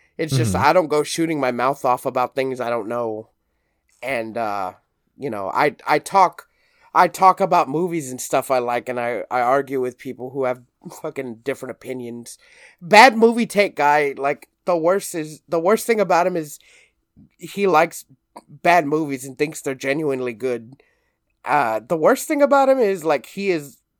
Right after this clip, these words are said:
Speaker 1: homophobic. Like,
Speaker 2: <laughs>
Speaker 1: like, he's like, he's like, "Oh man, I'm, I'm fine with gay people. I'm, I'm, you know, I, I lean left in my politics and stuff, but man, it, it creeps me out when they're near me."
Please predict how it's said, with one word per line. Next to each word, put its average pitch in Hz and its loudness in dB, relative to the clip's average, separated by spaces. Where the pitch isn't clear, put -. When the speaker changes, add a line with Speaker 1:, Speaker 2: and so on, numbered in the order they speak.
Speaker 1:
homophobic. 143 -2
Like, 135 -4
Speaker 2:
<laughs> - 0
Speaker 1:
like, 160 2
he's 175 -4
like, 180 2
he's 160 -12
like, 165 0
"Oh 247 8
man, 226 4
I'm, 180 -4
I'm 127 -4
fine 196 4
with 226 -6
gay 262 6
people. 175 -4
I'm, 156 2
I'm, 143 0
you 139 -4
know, 135 2
I, 135 2
I 131 -2
lean 160 -6
left 147 -2
in 117 -14
my 120 -6
politics 165 0
and 131 -14
stuff, 135 -6
but 123 -14
man, 143 -2
it, - -12
it - -16
creeps 160 -4
me 156 2
out 175 4
when 180 -4
they're 214 2
near 254 2
me." 208 0